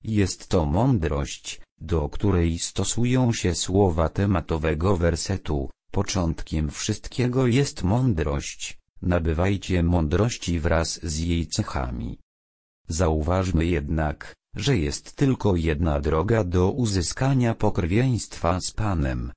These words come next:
a także otrzymania tej mądrości pochodzącej z góry.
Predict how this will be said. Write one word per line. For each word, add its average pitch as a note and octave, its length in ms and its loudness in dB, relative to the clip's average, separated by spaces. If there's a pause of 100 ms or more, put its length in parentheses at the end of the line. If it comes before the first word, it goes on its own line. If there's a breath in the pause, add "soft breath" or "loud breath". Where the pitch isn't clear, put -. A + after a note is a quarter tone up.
(140)
a F2+ 140 -2
także A#2+ 460 0
otrzymania G#2 720 2
tej E2+ 280 0
mądrości F2 840 0
pochodzącej E2 1000 0
z D2+ 160 -4
góry. B1+ 500 -6